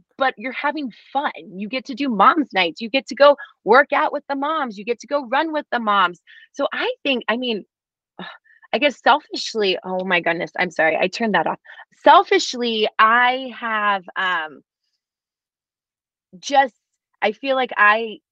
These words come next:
am able to, gosh, just have this whole full life full of friendships, um, seeing people grow, children grow, adults grow. Uh, but yeah, I just feel like all over the place, I f-, I ju-,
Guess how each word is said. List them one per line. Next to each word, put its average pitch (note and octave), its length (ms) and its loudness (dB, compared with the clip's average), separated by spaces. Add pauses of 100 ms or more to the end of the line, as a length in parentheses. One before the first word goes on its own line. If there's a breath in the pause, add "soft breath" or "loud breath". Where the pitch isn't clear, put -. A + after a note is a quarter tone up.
am G#3+ 220 -8
able G#3+ 340 -6 (200)
to, G#3 480 0 (600)
gosh, G#3 360 -2 (280)
just A#3+ 140 -8
have C4+ 220 2
this A3+ 160 0 (180)
whole C#4+ 280 4
full B3+ 360 0
life E3+ 320 4 (300 soft breath)
full B3+ 240 0
of A#3+ 180 2
friendships, G#3 580 -2 (140)
um, F3+ 280 2 (100)
seeing B3+ 240 -8
people A3+ 320 -4
grow, G3 420 4 (100)
children A#3+ 480 0
grow, F3+ 320 6 (300 loud breath)
adults A#3 460 0
grow. F#3 460 2 (380 soft breath)
Uh, F3 340 0 (100)
but A3 100 -10
yeah, A3+ 240 -2 (160)
I G3+ 120 -4
just A3 280 -18
feel A3+ 180 -4
like G3 260 -4
all G#3+ 260 0
over G#3 200 -8
the F#3+ 100 -6
place, F3 340 -10
I F3 80 -4
f-, E3+ 60 -8 (460)
I F#3+ 120 2
ju-, G#3 220 -10